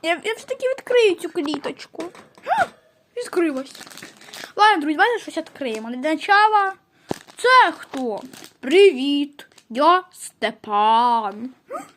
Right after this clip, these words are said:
Степан. Звідки ти взявся? Ти ж мене заказав.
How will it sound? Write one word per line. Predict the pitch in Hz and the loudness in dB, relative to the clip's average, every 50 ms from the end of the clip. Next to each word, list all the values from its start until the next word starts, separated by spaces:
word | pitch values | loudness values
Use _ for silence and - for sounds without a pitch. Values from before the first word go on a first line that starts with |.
| _ | _
Степан. | - - - - 554 554 554 554 554 539 554 554 539 523 480 440 370 302 254 214 220 233 233 _ _ _ _ _ _ _ _ _ _ _ _ _ _ | -20 -8 -2 -2 -2 -2 -2 -2 -2 0 0 2 0 0 0 -2 -2 -4 -6 -8 -10 -12 -12 _ _ _ _ _ _ _ _ _ _ _ _ _ _
Звідки | - 480 - - 605 605 | -10 -8 -6 -6 -4 0
ти | - 508 427 349 | 0 0 0 0
взявся? | 330 370 339 320 269 240 - - - 202 226 _ _ _ _ | 0 0 0 0 -2 -4 -8 -16 -16 -16 -16 _ _ _ _
Ти | - 571 605 508 | -6 -2 0 0
ж | 440 | 0
мене | 427 415 403 381 349 | 0 0 -2 -4 -4
заказав. | 254 302 349 339 370 381 349 269 262 262 233 214 202 196 226 | -4 -4 -4 -2 -2 -4 -4 -4 -6 -6 -4 -6 -6 -8 -12